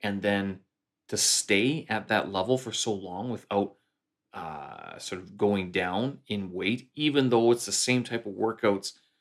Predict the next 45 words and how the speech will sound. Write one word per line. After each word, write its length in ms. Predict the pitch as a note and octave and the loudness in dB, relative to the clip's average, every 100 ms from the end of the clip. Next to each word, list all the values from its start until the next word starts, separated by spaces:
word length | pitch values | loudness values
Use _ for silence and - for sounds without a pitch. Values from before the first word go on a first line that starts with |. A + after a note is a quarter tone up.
| _ - | _ -4
that 100 | G2 | -2
I've, 180 | F#2+ - _ | -2 -4 _
I've 160 | - F#2 | -10 -4
had 340 | - A2 G2 | -2 -2 -4
for 420 | - F#2 F2+ F2 - _ _ _ _ - | -4 -4 -2 -4 -10 _ _ _ _ 0
months. 400 | A2 F2 D2+ - - _ _ _ _ | 2 2 -2 -12 -14 _ _ _ _
Now, 300 | - - E2 E2+ - - | -18 -16 -16 -18 -14 -8
is 180 | G2+ | -6
it 80 | G2 | -6
my 100 | F2+ | -6
body's 320 | E2+ F2+ F2+ | 0 2 0
gotten 280 | E2+ D#2 E2+ | -4 -12 -6
used 300 | F#2 D3+ D#3 | 4 4 4
to 160 | D#3+ D#3 | 0 -2
it? 100 | B2+ | -4
Is 100 | F2+ | -8
it 120 | - | -12
plateau 460 | - E2+ - D3+ C#3+ | -14 -14 -2 6 6
of 120 | C3+ | 6
some 160 | C3 | 0
sort? 340 | B2 B2 A2 - | 0 2 0 -2
I 120 | - D#2 | -20 -14
don't 120 | F2 | -4
know. 300 | G2 G2 - _ _ _ - | 0 0 -2 _ _ _ -2
All 120 | A2 | 2
I 60 | A2 | 2
know 160 | G#2 | 2
is 80 | G2+ | -2
that 180 | F#2+ E2 | -4 0
this 240 | C#3 C#3+ | 0 2
week, 280 | B2 A2+ - _ _ _ - | -2 -4 -6 _ _ _ -10
uh, 200 | E2+ E2+ | -6 -2
as 160 | F#2 F#2 | -2 -4
I've 120 | F2 | -6
started 280 | - A2 G#2 | -4 -2 0
taking 560 | - A#2+ A#2 A2+ G#2 - | 2 0 0 -6 -6 -10
these, 420 | G2+ G2 F#2+ F2 F2+ | -12 -12 -10 -10 -8
uh, 320 | F2 F2 F2+ | -8 -10 -10
green 440 | A2 G2+ G2 F#2 - _ | -4 -4 -4 -6 -16 _
bean, 460 | G#2 G2 F#2+ F#2 E2+ | -6 -6 -6 -10 -14
green 240 | G#2+ A#2+ A#2+ | -6 -4 -2
coffee 360 | A#2+ G#2+ G#2+ | 0 0 -2
bean 340 | F#2+ G2 F#2+ F2+ _ _ - | -8 -8 -8 -14 _ _ -4
extract 440 | C3 - A2 E2+ | -4 0 0 0
pills, 300 | - F#2+ F2+ | -2 -2 -2